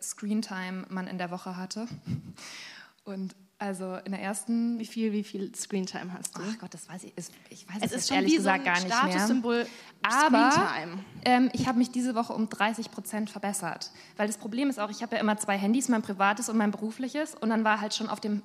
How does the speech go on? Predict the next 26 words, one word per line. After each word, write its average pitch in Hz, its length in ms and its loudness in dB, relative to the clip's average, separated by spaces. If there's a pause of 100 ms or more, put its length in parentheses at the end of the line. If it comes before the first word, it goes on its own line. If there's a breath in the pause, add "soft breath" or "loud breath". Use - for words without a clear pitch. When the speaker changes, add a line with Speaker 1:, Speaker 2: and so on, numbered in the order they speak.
Speaker 1:
privaten 240 640 2
so 262 180 -2
viel, 294 540 0 (200)
<laughs> - 200 -6
dass 233 160 -4
ich 233 80 -8
gedacht 240 180 -2
habe, 214 100 -2
"Ach 214 100 -2
du 208 100 -2
lieber 220 260 2
Gott, 220 360 -4
wenn 214 120 0
jetzt 226 180 -4
auf 226 120 -4
dem 220 100 0
beruflichen 220 640 -4
auch 294 220 -2
noch 214 140 0
mal 190 160 0
so 196 80 -6
viel 208 180 -6
Zeit 208 240 -2
dazu 196 240 -4
kommt, 262 320 -2
dann", 220 260 0